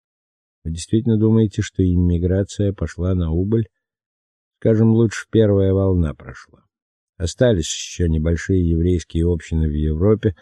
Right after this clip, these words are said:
как, скажем, в Польше, которые не имеют возможности выехать.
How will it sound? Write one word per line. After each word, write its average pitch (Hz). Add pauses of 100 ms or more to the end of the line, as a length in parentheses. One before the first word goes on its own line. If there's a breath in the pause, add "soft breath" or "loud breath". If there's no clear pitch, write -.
(400 soft breath)
как, 95
скажем, 90
в -
Польше, 101 (480)
которые 95
не 98
имеют 98
возможности 90
выехать. 90